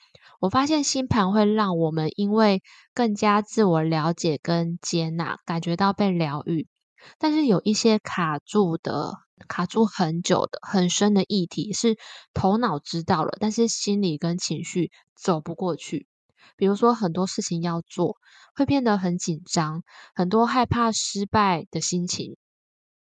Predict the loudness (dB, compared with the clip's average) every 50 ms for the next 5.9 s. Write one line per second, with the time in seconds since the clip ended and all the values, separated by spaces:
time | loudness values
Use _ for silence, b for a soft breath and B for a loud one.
0 | _ B B B B B -4 -4 -2 0 0 0 2 0 0 0 -2 -2 0 0
1 | 0 0 0 0 0 0 -2 -2 -2 0 2 2 2 2 2 -2 -4 -4 -4 -6
2 | 0 4 4 4 4 4 2 2 2 2 2 2 2 2 2 0 -2 -2 -2 -2
3 | -2 -2 -2 -2 0 0 0 -2 -2 -2 -4 -6 -6 -8 -10 b b b b b
4 | b b b _ -2 0 0 0 0 0 0 0 2 4 4 6 6 6 6 6
5 | 4 2 4 4 4 4 4 4 2 0 -2 -4 -6 -6 -4 -4 -4